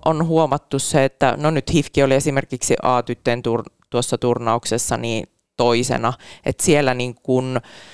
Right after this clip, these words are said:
niillä on panostettu siihen tyttökiekkoon ja siellä alkaa olemaan sitä massaa tosi hyvin. Ja se, että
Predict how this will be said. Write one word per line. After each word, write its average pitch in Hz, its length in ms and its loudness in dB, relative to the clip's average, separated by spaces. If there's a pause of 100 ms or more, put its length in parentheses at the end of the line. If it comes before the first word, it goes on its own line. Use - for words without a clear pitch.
(1040)
niillä 170 260 4
on 180 120 0
panostettu 185 560 0
siihen 139 420 2
tyttökiekkoon 131 840 0
ja 131 60 0
siellä 135 300 2
alkaa 131 520 2
olemaan 139 420 2
sitä 139 360 0
massaa 135 600 0 (200)
tosi 131 380 0
hyvin. 127 440 0 (400)
Ja 117 260 2 (300)
se, 156 200 2
että 147 240 0